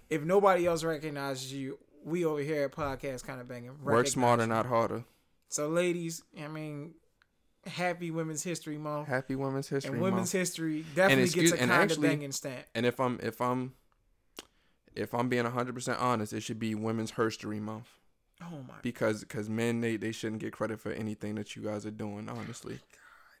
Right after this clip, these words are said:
Speaker 1: God, I just, you
Speaker 2: That's,
Speaker 1: know
Speaker 2: that's
Speaker 1: what?
Speaker 2: coming from me. That's, this the homie talking.
Speaker 1: We're not even gonna do this anymore. I'm
Speaker 2: So that's
Speaker 1: sorry.
Speaker 2: the homie
Speaker 1: I'm,
Speaker 2: talking.
Speaker 1: you know
Speaker 2: That,
Speaker 1: what,
Speaker 2: that's
Speaker 1: lady?
Speaker 2: my take on Women's Herstory Month.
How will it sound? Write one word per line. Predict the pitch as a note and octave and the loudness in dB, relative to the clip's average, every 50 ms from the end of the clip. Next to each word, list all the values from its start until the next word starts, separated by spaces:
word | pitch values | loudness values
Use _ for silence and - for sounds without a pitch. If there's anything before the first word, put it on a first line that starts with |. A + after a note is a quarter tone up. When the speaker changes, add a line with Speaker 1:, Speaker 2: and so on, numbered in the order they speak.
| _ _ - | _ _ -16
Speaker 1:
God, | - A3+ | -14 -14
I | |
just, | G#3 F3+ F#3 - - | -12 -14 -16 -12 -4
you | F#3 | 0
Speaker 2:
That's, | B2 A#2 A#2 G#2+ | 0 0 0 2
Speaker 1:
know | G2+ | 2
Speaker 2:
that's | A2+ B2 - | 2 2 2
Speaker 1:
what? | - | 2
Speaker 2:
coming | C#3+ B2 A#2+ A#2 | 0 2 0 0
from | - A#2 A2 A2+ | 0 0 0 0
me. | A2+ G#2+ G#2 | 0 0 0
That's, | G#2+ A#2 - | -2 -4 -4
this | - A#2 A#2+ B2 | -4 -4 -4 -2
the | B2 A#2+ | -2 0
homie | A#2+ A#2+ A#2 A2 A2+ G#2+ | 2 2 2 0 0 -2
talking. | G#2+ - G#2+ F#2 - - G#2+ G2+ C3 - _ _ _ - | -2 -2 -4 -4 -4 -8 -12 -14 -14 -16 _ _ _ -10
Speaker 1:
We're | D3+ E3+ F#3+ F#3+ | -6 -4 -4 -4
not | E3 C#3+ C3+ C#3 | -4 -4 -6 -6
even | C#3 C3 B2 B2+ | -6 -8 -8 -10
gonna | B2 B2 A#2+ A#2 | -12 -10 -10 -10
do | A#2 B2+ B2 | -10 -10 -10
this | A#2+ B2 A#2+ A#2+ - | -10 -10 -12 -12 -12
anymore. | A#2+ A#2+ A#2+ B2 B2+ C3 C#3 C#3+ - - - | -14 -14 -16 -16 -14 -14 -14 -14 -12 -8 -6
I'm | D#3 D#3 D3+ D3 | -4 -4 -4 -4
Speaker 2:
So | C3+ - A#2+ - | -4 -2 0 2
that's | A#2 B2 - - | 4 2 2 2
Speaker 1:
sorry. | C3 D3 | 0 2
Speaker 2:
the | D#3 | 4
homie | D3+ C#3+ C3 B2 | 4 4 4 2
Speaker 1:
I'm, | |
Speaker 2:
talking. | A#2 - A#2+ - G#2+ G2+ - G2 F#2+ - - | 2 4 4 2 2 2 -2 -6 -8 -8 -6
Speaker 1:
you | F3+ F#3 G3+ | -4 -2 0
know | G3+ G3+ | 2 4
Speaker 2:
That, | G3+ A#2+ | 6 6
Speaker 1:
what, | A#2+ | 6
Speaker 2:
that's | F#3+ B2+ C3+ | 8 6 6
Speaker 1:
lady? | - C#3 | 6 4
Speaker 2:
my | C3+ C3+ | 2 2
take | - D3 B2+ - | 4 2 2 2
on | A#2+ A#2+ A#2+ | 2 2 2
Women's | A#2+ A#2+ A#2+ A#2 A#2+ | 2 2 2 0 0
Herstory | C#3+ B2 A#2 A2+ - A2 A2 A2+ | 2 0 0 0 -2 -4 -4 -4
Month. | A2+ A2+ G#2+ - B2+ - | -4 -4 -6 -8 -10 -14